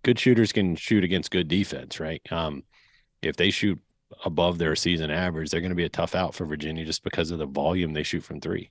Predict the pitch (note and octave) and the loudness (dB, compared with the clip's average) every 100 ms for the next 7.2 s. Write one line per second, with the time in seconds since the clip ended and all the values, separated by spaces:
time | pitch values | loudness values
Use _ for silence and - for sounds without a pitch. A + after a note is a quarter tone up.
0 | - E2 D2+ C2+ - _ - - _ _ | -8 -4 -4 -8 -16 _ -20 -20 _ _
1 | - G2+ - A#2 G2+ D#2 D#2+ - F2+ D#2+ | 2 2 4 4 6 4 0 -4 -6 -4
2 | E2 D#2 E2+ D#2+ D#2+ D2 C#2 _ _ _ | -4 -2 -2 -2 -4 -4 -8 _ _ _
3 | _ _ _ _ _ _ _ _ - E2 | _ _ _ _ _ _ _ _ -6 -6
4 | C2+ - - F2 D#2 D#2+ E2+ D#2+ F2+ D#2+ | -6 -12 -10 -8 -6 -2 -2 0 -2 -2
5 | - - - - F#2 F2+ D#2+ D2+ D#2+ D#2 | -8 -18 -16 -2 2 4 2 2 0 -2
6 | D#2 D#2 D#2 - - D2 D2+ D2+ D2+ D#2 | -4 -2 -2 -2 -4 -4 -2 -2 -4 -4
7 | - | -8